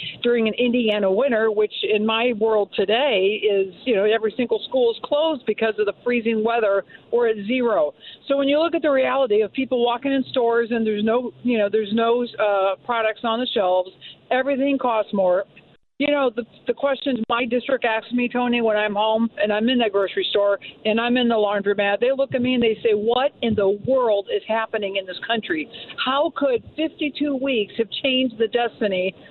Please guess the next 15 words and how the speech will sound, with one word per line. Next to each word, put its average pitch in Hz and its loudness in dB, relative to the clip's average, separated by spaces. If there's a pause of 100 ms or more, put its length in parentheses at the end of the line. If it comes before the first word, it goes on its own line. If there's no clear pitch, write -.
(140)
of 220 0
the 220 2
average 240 -2
American 226 0
and 202 0
the 208 0
American 196 0
dream?" 208 -2 (420)
And 285 0
it's 285 -8
because 320 0
we 320 2
have 311 0
horrible 311 0
policies. 320 -2